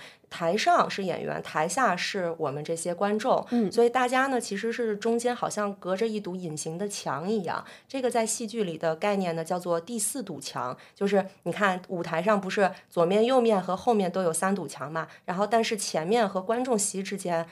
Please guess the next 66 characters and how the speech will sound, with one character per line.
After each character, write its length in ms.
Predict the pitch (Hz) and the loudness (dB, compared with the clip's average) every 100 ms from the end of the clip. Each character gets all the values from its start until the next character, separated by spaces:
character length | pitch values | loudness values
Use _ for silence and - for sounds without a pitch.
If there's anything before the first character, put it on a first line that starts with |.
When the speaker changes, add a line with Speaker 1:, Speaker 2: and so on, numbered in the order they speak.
| - | -4
Speaker 1:
就 100 | 208 | 0
有 160 | 175 170 | 2 0
一 80 | |
堵 100 | 185 151 | -2 -4
无 120 | 160 | -2
形 180 | 226 180 | -2 -2
的 100 | 165 | -4
墙， 280 | 165 160 160 | -6 -8 -4
叫 120 | 160 | -4
做 120 | 160 | -4
第 100 | 160 | -4
四 160 | 185 185 | -6 -6
堵 120 | 156 | -10
墙。 200 | - - - - - | -8 -8 -10 -20 4
而 200 | 202 240 | 6 6
沉 240 | - 185 | 2 0
浸 160 | 214 330 | 0 0
式 140 | 254 | -2
戏 180 | 226 220 | -4 -6
剧 140 | 208 208 | -2 0
呢， 160 | 185 | 0
就 140 | 185 208 | -2 -2
是 180 | 208 | -2
让 260 | 202 220 202 | 2 0 0
观 280 | 254 254 285 | -2 -2 0
众 240 | 320 254 | 2 2
也 180 | 180 143 | 0 -2
加 220 | - 185 | -2 -2
入 160 | 190 180 | -2 -2
到 180 | 170 160 | -4 -4
这 100 | 175 | -6
个 140 | 165 | -6
舞 160 | 156 - | -6 -10
台 320 | - 156 165 | -10 -8 -4
的 340 | 185 170 151 - - _ | 0 0 -2 -6 -20 _
整 220 | - 147 | -4 -2
个 180 | 143 208 | 4 4
的 120 | 175 | 4
这 120 | 170 175 | -2 -6
剧 200 | - 220 | -4 -4
情 260 | - 165 | -2 0
当 220 | 185 196 | 2 2
中， 200 | 202 196 | 2 0
所 160 | 196 208 | 0 -2
以 40 | |
相 160 | 196 214 | 0 2
当 140 | 226 | 2
于 60 | 220 | 2
它 140 | 220 | -2
打 260 | 233 - - | -4 -6 -10
破 240 | - 311 220 | -6 -2 -2
了 80 | 165 | -4
第 120 | 156 | -10
四 160 | - | -12
堵 140 | - - | -14 -16
墙， 260 | - - - - - | -10 -10 -10 -14 -8
所 140 | 247 | -2
以 40 | 226 | 2
这 140 | 240 | 4
个 100 | 214 | 4
也 120 | 180 | 0
就 180 | - 185 | -2 -4
是 220 | 190 185 170 - - | -2 -4 -6 -14 -6
immersive 420 | 170 196 202 202 | 0 2 2 -2
theatre 580 | 202 208 196 196 170 165 | 0 -2 0 -2 -4 -4
在， 160 | - | -8